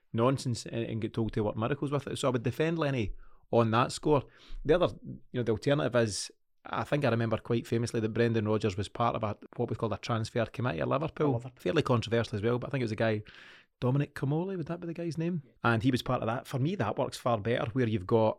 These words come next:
Speaker 1: half a dozen football guys in the room, no accountants, just football guys in the room deciding on footballers.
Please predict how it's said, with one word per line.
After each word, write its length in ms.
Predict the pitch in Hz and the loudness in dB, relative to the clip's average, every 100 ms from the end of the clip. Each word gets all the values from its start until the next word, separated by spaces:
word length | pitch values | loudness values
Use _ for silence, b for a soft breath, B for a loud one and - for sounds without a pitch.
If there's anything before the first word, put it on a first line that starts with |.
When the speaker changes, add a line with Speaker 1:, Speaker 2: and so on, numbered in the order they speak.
| - | -4
Speaker 1:
half 320 | - 143 - | -2 -2 0
a 40 | |
dozen 320 | 143 120 117 90 | 0 2 2 0
football 460 | - - - 127 123 | -4 0 2 4 4
guys 300 | 123 117 107 | 4 0 0
in 80 | 110 | 0
the 100 | 107 | 2
room, 220 | 110 101 - _ _ | 2 2 -4 _ _
no 140 | 120 139 | 2 2
accountants, 540 | 143 120 127 120 - | 4 2 2 -4 -6
just 300 | - 139 - | -4 -4 -2
football 280 | - - 123 | -2 0 0
guys 300 | 117 117 110 - | 2 0 -2 0
in 120 | 117 | 2
the 100 | 117 | 4
room 240 | 107 110 101 _ _ | 4 4 -2 _ _
deciding 520 | - 110 123 117 117 - | -4 0 2 2 2 0
on 300 | 113 104 98 - | 0 2 0 -4
footballers. 600 | - 120 117 110 98 - | -4 -2 2 2 0 -6